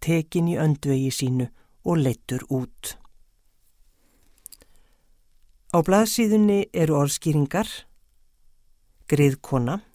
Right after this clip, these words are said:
er þjónustustúlka, öndvegi er hásæti, húsbóndasætið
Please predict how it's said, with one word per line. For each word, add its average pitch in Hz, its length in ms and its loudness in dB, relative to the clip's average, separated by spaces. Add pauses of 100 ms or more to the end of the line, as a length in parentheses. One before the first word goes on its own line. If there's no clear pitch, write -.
er 120 400 -8
þjónustustúlka, 208 960 -2 (760)
öndvegi 190 680 2 (260)
er 151 220 0
hásæti, 131 720 -2 (260)
húsbóndasætið 175 1120 0